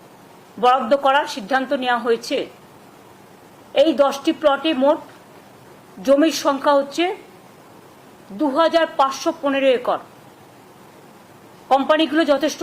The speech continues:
বড় বড়। এখানে পঁচিশ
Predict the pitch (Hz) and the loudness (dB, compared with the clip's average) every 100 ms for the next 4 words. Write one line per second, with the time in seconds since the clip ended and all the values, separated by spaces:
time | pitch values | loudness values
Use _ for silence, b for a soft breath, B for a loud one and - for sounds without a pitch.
0 | 254 254 247 180 127 - - - - - | 0 2 4 2 -2 -12 -20 -20 -20 -20
1 | - - - - - - - - - - | -20 -20 -20 -20 -20 -20 -20 -20 -20 -20
2 | - - - - - - 285 285 320 339 | -20 -20 -20 -20 -20 -6 -4 0 2 2
3 | 339 302 - - - - - - - - | 0 -4 -14 -20 -20 -20 -20 -20 -20 -20
4 | - - 302 311 359 | -16 0 0 4 2